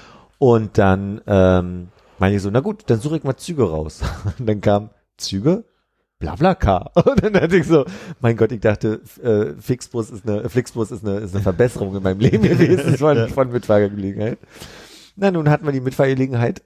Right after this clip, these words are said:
Speaker 1: und das Airbnb gebucht, dass die Freundin ausgestiegen. Das heißt, wir haben das Airbnb abgesagt, aber, äh,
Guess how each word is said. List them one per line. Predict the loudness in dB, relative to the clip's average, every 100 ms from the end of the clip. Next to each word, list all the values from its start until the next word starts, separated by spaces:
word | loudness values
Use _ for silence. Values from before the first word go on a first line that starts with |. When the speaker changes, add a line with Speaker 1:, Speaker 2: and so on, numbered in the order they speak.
| -6
Speaker 1:
und | -4 -4 -10
das | -8
Airbnb | -6 -6 -8 -8
gebucht, | -4 -4 -6 -12 -14 -20 -20 -12
dass | -6
die | -2
Freundin | 2 4 2
ausgestiegen. | 0 -2 -4 -4 -4 -4 -6
Das | -2
heißt, | 2 2 2
wir | 0
haben | 2
das | 0 -2
Airbnb | 0 0 0 -2 -4 -4
abgesagt, | -4 0 2 0 -2 -8
aber, | -2 2 2 2 2 2 2
äh, | -2